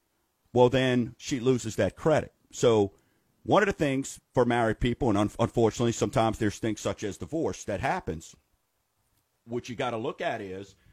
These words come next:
we've gotta look at and we've gotta review for you what are some of our other options. So she has joint credit with, uh, her, her soon-to-be ex-husband.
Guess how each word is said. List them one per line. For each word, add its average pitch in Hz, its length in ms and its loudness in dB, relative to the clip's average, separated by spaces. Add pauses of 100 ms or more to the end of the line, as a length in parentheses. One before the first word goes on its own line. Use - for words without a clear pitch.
(180)
we've 110 200 -16
gotta 156 240 -10
look 143 240 -14
at 123 320 0
and 123 120 -4
we've 110 200 -8
gotta 147 240 -2
review 127 360 2
for 127 200 0
you 95 300 2 (400)
what 120 180 4
are 123 80 2
some 117 180 2
of 104 140 4
our 92 180 4
other 90 240 0
options. - 640 -8 (480)
So 120 400 4 (140)
she 190 320 -2
has 190 500 2
joint 135 340 0
credit 120 460 2 (400)
with, 110 300 2 (280)
uh, 95 360 0 (320)
her, - 120 -8 (140)
her 101 140 0
soon-to-be 104 640 0
ex-husband. 87 580 -2